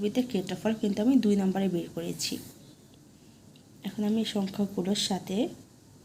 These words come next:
বিয়োগ দিব, গুণ দিয়ে মানগুলো বের করে দেবো। চারের সাথে আমি এই যে উনিশ দশমিক ছয় দুই পাঁচ গুণ দিব, গুণ দিলে হবে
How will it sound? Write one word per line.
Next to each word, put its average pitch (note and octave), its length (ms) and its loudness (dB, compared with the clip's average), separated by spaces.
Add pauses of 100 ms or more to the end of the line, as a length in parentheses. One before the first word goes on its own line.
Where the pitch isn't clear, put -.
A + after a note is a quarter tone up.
(480)
বিয়োগ G3 200 0 (120)
দিব, F#3 160 -6 (500)
গুণ F#3+ 120 -2 (100)
দিয়ে F#3+ 180 2 (460)
মানগুলো F3+ 420 0
বের F#3 200 2
করে F3+ 180 0
দেবো। G#3 220 2
চারের F#3+ 240 -2
সাথে A3+ 220 0
আমি G3 120 2 (140)
এই G3+ 100 2
যে G3 120 -4
উনিশ G3+ 240 2
দশমিক G#3 340 0
ছয় F3+ 200 -4
দুই F3+ 160 -4
পাঁচ G#3 120 0 (100)
গুণ F#3+ 200 2
দিব, F3+ 140 2 (560)
গুণ G#3+ 220 0
দিলে A3 220 0
হবে G3 160 -2